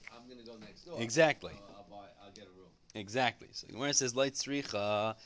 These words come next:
Speaker 2: must be." What is the case of the shaila? What was the case of the shaila in the Beis Medrash? The mil-, milima al yisa.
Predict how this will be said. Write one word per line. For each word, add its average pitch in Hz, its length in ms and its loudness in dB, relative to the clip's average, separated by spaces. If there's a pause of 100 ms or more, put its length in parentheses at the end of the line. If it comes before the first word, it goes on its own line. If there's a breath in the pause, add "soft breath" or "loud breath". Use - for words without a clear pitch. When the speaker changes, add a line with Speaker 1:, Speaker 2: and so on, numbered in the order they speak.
(180 loud breath)
Speaker 2:
must 156 340 6
be." 131 300 4
What 120 180 2
is 160 120 -6
the 135 60 -10
case 127 300 2
of 110 80 -4
the 104 80 -4
shaila? 98 400 2
What 139 100 0
was 214 120 2
the 202 60 -6
case 202 200 0
of 147 60 -8
the 147 60 -2
shaila 143 340 2
in 120 60 -6
the - 0 -
Beis 113 220 0
Medrash? 101 280 0
The 113 80 -8
mil-, 156 240 4
milima 175 320 4
al 139 140 4
yisa. - 360 4